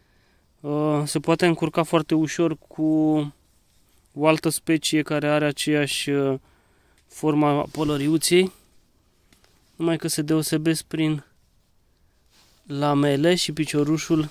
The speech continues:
care este catifelat. La cealaltă specie toxică, lamelele sunt, uh,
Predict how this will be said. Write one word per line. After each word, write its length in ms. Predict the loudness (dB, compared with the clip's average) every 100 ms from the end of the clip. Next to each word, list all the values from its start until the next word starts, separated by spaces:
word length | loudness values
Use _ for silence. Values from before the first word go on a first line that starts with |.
| -12 -10
care 200 | -4 -4
este 200 | -4 -6
catifelat. 760 | -6 -8 -6 -2 -2 -4 -14 _ _ _ -20 -20 _ -8
La 140 | -8
cealaltă 420 | -2 -2 -2 -4
specie 440 | -6 -6 -6 -6 -6
toxică, 760 | -2 -2 0 -4 0 -2 -2 0
lamelele 440 | 2 2 2 0
sunt, 380 | 0 -2 -2 -4
uh, 380 | -4 -2 -4